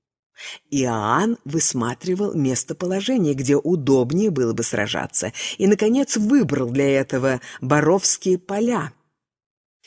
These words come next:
и приказал своему войску туда отступить. Князья, бояре и воины удивились и с досадой думали, что их государь боится сражения.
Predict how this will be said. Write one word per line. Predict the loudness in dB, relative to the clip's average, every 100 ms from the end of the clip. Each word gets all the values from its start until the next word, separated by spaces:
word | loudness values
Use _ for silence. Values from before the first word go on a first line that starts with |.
| -20 -18 -8
и | -4
приказал | -2 0 2 2
своему | 2 4 4 4
войску | 4 2 0 -4
туда | -4 -4 0 0 -2 -6
отступить. | -10 -10 -12 -12 -16 -12 -12 -10 -10 -12 _ _ _ _ _ _ _ _ _ -20 -20 -14 -6
Князья, | -2 0 0 2 2 2 0
бояре | 0 0 2 2 2
и | 2 2
воины | 2 4 4 4
удивились | 2 0 -2 0 4 4 4 0 -4 -10
и | -6
с | -4
досадой | -2 0 0 0 -2 -2
думали, | 0 0 0 -2
что | -2
их | 0 0
государь | -2 -2 0 0 0
боится | 0 2 2 0 -2 0
сражения. | -2 -4 -2 -2 -2 -4 -6